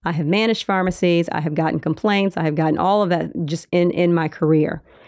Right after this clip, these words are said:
People get very, very angry when it comes to, it j-, I don't know what it is, maybe something in the air, a whole lot. And it's a lot of times it's around not really understanding the process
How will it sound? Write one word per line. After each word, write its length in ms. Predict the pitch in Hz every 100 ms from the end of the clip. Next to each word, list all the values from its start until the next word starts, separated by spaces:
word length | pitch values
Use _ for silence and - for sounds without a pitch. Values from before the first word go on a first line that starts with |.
| - _ _ -
People 520 | 220 226 220 214 214 170
get 200 | 147 -
very, 500 | 170 147 185 202 220
very 280 | 214 220 214
angry 640 | 202 202 196 202 208 233 - _ -
when 120 | 170
it 100 | 165
comes 460 | - 180 185 175 -
to, 580 | - 175 165 160 160 156 _ _ _ _ -
it 120 | 151
j-, 140 | 165
I 160 | - 180
don't 120 | 196
know 120 | 196
what 140 | 196 202
it 100 | 208
is, 180 | 311 180
maybe 200 | 165 160
something 300 | 202 147 165
in 60 |
the 100 | 156
air, 500 | 220 226 226 226 233 _ _ _ - -
a 140 | - -
whole 340 | - 226 240
lot. 180 | 208 165
And 120 | 170
it's 140 | 160 -
a 140 | 175
lot 340 | 175 196 214
of 80 | 254
times 320 | 254 208 185
it's 140 | 170 180
around 440 | 165 165 160 165
not 200 | 180 202
really 260 | 185 185 180
understanding 760 | 180 180 165 175 165 165 165
the 180 | 160 156
process 800 | - - 185 170 175 160 - -